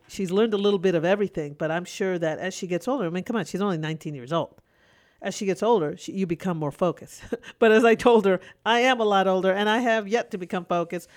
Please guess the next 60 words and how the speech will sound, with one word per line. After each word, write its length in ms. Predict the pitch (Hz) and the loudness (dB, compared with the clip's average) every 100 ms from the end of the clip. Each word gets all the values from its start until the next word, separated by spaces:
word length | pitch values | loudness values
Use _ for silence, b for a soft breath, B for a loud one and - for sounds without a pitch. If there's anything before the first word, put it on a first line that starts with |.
| B | B
because 240 | 185 196 | -8 -4
I 140 | 175 175 | 0 0
almost 260 | 185 185 | -2 -2
li-, 120 | 180 175 - | -4 -6 -6
missed 260 | 170 170 165 | -6 -6 -6
a 20 | |
luncheon 460 | 165 160 151 147 | -6 -8 -10 -10
with 180 | 143 147 | -10 -12
my 100 | 139 | -14
friend 320 | 143 - 139 131 | -14 -14 -12 -12
the 60 | |
other 160 | 98 65 | -14 -14
day. 160 | - - _ _ b b | -18 -20 _ _ b b
So 340 | - 214 165 135 b b b b b b | -4 0 2 0 b b b b b b
we 120 | 269 262 | 0 2
leave 280 | 269 277 | 4 4
you 280 | 247 233 220 196 | 6 4 4 2
with, 320 | 196 202 196 | 4 4 4
uh, 180 | 190 185 | 4 4
Let's 180 | 185 208 | 4 0
Talk 220 | 240 220 | 0 2
It 40 | 214 | 2
Out. 140 | 233 | 2
We're 80 | 202 | 0
gonna 140 | 214 | 0
be 160 | 202 202 | 0 0
back 320 | 175 190 208 | 2 2 2
here 160 | 240 214 | -2 -2
on 240 | 180 175 | 0 -2
Monday. 480 | 170 180 208 214 208 | 0 0 2 2 0
Enjoy 380 | 190 170 208 185 | -2 -2 2 2
your 220 | 208 208 | 4 2
day. 320 | 170 175 202 | 2 0 0
It's 120 | 170 | -2
a 60 | 175 | -4
beautiful 320 | 185 269 180 | -2 -2 -2
day 260 | 165 175 170 | 2 2 2
in 140 | 160 | 0
Dallas, 280 | 165 170 147 | 2 2 0
Texas. 380 | - 202 160 147 | -4 -8 -6 -8
I 120 | 165 196 | -4 -2
don't 120 | 175 | 0
know 100 | 156 | 0
what 160 | 156 | 0
it's 160 | 165 - | -2 -2
like. 140 | 160 | -4
I 120 | - 170 | -2 -2
heard 140 | 165 | -2
it's 120 | 143 | -2
freezing 300 | - 160 151 | -4 -4 -4
cold. 320 | - 156 147 | -2 -2 -2
My 120 | 160 151 | -6 -6
brother 240 | 156 147 | -4 -4
in 80 | 139 | -6
South 180 | 156 143 | -6 -6
Dakota 300 | 151 143 135 | -4 -6 -6
said 160 | 143 | -10
it's 100 | 127 | -10
freezing 280 | - 143 135 | -8 -8 -8
cold. 260 | 139 143 | -6 -6